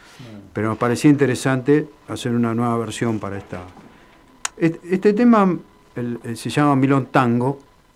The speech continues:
Speaker 2: La, la idea, cuando lo compuse para, para esa obra que hacemos con Horacio, que mira, justamente este es el
Speaker 1: Sí,
Speaker 2: disco.
Speaker 1: estuvo acá y dejó
Speaker 2: A-, Avellaneda, al sur de La Esperanza.
Speaker 1: Sí, sí.
Speaker 2: Era, era tratar de reflejar musicalmente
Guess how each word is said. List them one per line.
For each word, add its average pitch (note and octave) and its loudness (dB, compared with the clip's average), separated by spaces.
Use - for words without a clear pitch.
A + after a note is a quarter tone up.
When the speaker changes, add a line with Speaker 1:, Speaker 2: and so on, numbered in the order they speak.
Speaker 2:
La, B2+ -4
la C3 -4
idea, D3 4
cuando G#2+ -6
lo G#2+ -4
compuse A#2 0
para, G2+ -6
para G2+ -12
esa A2 -8
obra A#2 -2
que G#2 -6
hacemos A2+ -4
con G#2+ -6
Horacio, A#2 -6
que - -8
mira, B2+ -2
justamente A2+ -8
este G#2+ -12
es - -8
el G#3+ 4
Speaker 1:
Sí, G#3 6
Speaker 2:
disco. - -2
Speaker 1:
estuvo F3 6
acá G3+ 4
y D#3+ 4
dejó A#2 -4
Speaker 2:
A-, A#2+ -2
Avellaneda, B2+ 0
al A#2 -2
sur C3 0
de B2+ 0
La B2+ -2
Esperanza. C#3 0
Speaker 1:
Sí, G#2 -12
sí. D#3 -6
Speaker 2:
Era, E3 2
era E3+ 0
tratar E3+ 2
de E3+ 4
reflejar D#3 -2
musicalmente E3 0